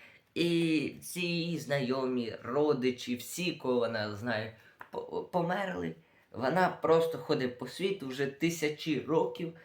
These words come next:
і її життя ніколи не закінчиться. Може, навіть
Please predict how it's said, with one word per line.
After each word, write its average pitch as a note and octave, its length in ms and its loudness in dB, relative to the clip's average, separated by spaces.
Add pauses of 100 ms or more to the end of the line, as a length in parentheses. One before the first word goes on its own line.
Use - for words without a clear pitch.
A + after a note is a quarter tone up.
(300)
і D#3+ 440 2 (760)
її D#3+ 260 2
життя D3 280 0
ніколи C3+ 340 0
не B2+ 160 0
закінчиться. B2 840 -4 (360)
Може, C#3+ 300 0
навіть C#3 380 0